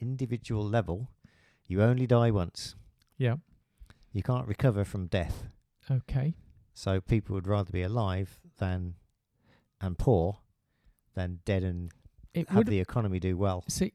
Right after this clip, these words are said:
Speaker 2: see, for me, Larry, my, my throw, throwback on that, if I was, you know, unlike the journalists that sit on a sofa, my immediate response to that would be, I would want to know what was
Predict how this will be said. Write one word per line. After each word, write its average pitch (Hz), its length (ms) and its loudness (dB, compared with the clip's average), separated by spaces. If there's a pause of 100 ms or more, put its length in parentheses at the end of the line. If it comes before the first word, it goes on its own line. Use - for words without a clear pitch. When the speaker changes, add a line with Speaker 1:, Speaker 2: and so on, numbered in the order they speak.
Speaker 2:
see, 180 220 0
for - 120 0
me, 190 200 6
Larry, 123 280 2
my, 147 360 4
my 151 280 4
throw, 139 360 2 (100)
throwback 131 540 -2
on 131 140 0
that, 135 200 -2
if - 120 -4
I 131 80 2
was, 123 260 -4 (280)
you 147 80 -6
know, 113 220 -6
unlike 131 360 0
the 120 340 -6
journalists 117 500 -2
that - 100 -20
sit - 200 -10
on 127 100 -6
a 107 80 -8
sofa, 131 540 -4 (480)
my 135 360 0
immediate 143 640 2
response 135 640 -2
to 143 120 -4
that 120 200 -6
would 131 220 -6
be, 127 200 -4
I 123 80 -2
would 127 220 -4 (280)
want 131 320 -2
to 135 100 -8
know 117 300 -2 (340)
what 139 240 -2
was 151 280 0